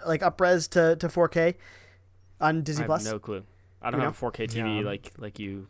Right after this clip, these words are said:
Speaker 2: people.
Speaker 1: Some of us, uh, I got it. I definitely got a cheap four K, like, so it's, I think it's four K Lite from, <laughs> from, uh, like, Target or Walmart or something. But yeah. Um, anyway, so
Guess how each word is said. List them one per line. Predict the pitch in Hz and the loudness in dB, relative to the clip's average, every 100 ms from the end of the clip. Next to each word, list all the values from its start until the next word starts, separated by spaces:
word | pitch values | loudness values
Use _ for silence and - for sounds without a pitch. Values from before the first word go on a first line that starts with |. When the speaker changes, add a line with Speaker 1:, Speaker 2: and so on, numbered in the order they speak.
| - | -16
Speaker 2:
people. | 110 - 92 - - - - | -14 -14 -16 -18 -20 -20 -8
Speaker 1:
Some | - 240 | 0 4
of | 185 | 4
us, | 180 - | 2 2
uh, | 196 175 170 170 165 160 165 | 8 8 10 8 8 6 4
I | 202 | 6
got | 214 202 | 10 10
it. | 175 | 8
I | |
definitely | 190 214 202 | 4 4 6
got | 170 | 4
a | |
cheap | - 185 170 | 2 -6 -2
four | - 165 | 2 2
K, | 165 151 147 - | 4 2 0 0
like, | 156 - 175 | -4 -4 -4
so | 170 151 | 0 0
it's, | - 156 - | -2 -10 -8
I | - | -6
think | 156 160 | -4 -4
it's | 139 - - - - | -6 -10 -16 -20 -4
four | 180 | -2
K | 165 151 | -2 -2
Lite | 139 131 - - | -2 -4 -8 -6
from, | 165 151 | -2 -2
<laughs> | 277 | -4
from, | - - 175 151 143 | -4 2 2 0 -8
uh, | 131 117 - - - | -8 -8 -12 -20 -12
like, | - 151 - - | -6 -6 -8 -6
Target | 135 127 131 | -4 -2 -2
or | |
Walmart | 127 135 131 120 | -4 -2 -4 -2
or | |
something. | 175 143 | -2 -2
But | 139 143 | -6 -6
yeah. | 151 139 - - - | -4 -4 -8 -20 -12
Um, | - 160 147 139 131 - - - | -2 2 4 2 -2 -16 -20 -18
anyway, | 123 113 - - - | -16 -14 -16 -18 -14
so | - 190 170 165 160 165 | -2 4 6 6 6 4